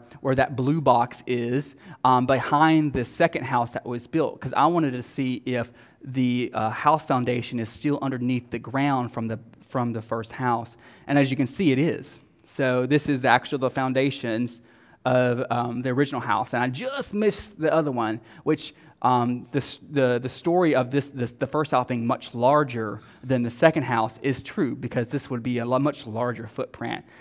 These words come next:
So this year we'll put in some excavation units over here, um, to kind of expose that foundation, because these are, this space right there in the back is also where people who were enslaved most likely lived. Um, so we definitely want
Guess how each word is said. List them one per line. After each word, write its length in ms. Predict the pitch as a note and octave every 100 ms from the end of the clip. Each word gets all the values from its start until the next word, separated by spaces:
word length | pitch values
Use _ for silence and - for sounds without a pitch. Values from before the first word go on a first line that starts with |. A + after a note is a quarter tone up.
| -
So 360 | - D3+ C#3 C#3+
this 300 | C#3+ E3 -
year 180 | D3 C#3
we'll 300 | B2+ A#2+ G#2+
put 260 | - - C#3+
in 140 | C3
some 300 | B2 C3 A#2+
excavation 640 | B2+ - - B2 B2 B2+
units 380 | B2 A#2+ A#2 - - - - -
over 220 | C#3 C3
here, 520 | A#2+ D3 C3 B2 B2 - - - -
um, 320 | A2+ A#2 -
to 100 | -
kind 200 | C3 B2
of 80 | A2+
expose 480 | A#2 - C#3+ C#3 C#3
that 180 | C3 -
foundation, 800 | A2 G#2+ A2+ A#2+ - G2 G#2+ C3+
because 280 | C3+ E3 C3
these 260 | B2+ F#3 E3
are, 80 | D3
this 160 | D3+
space 480 | - - D3 D#3 -
right 180 | D#3 C#3
there 140 | C#3+
in 80 | D3
the 80 | B2+
back 340 | B2 B2 C#3+
is 140 | C3 -
also 360 | A#2+ C#3 - B2
where 180 | A2+ A2+
people 300 | A#2+ B2+ A2+
who 140 | A#2
were 100 | A2+
enslaved 460 | A2 - A#2 A#2+ - - - -
most 200 | B2+ C#3
likely 320 | A#2+ - A#2+
lived. 520 | A#2 A#2 A#2 - C#3+ -
Um, 260 | A#2 B2
so 140 | B2 B2+
we 140 | B2
definitely 500 | A#2+ B2+ B2+ B2+ A#2+
want 300 | A2+ A2+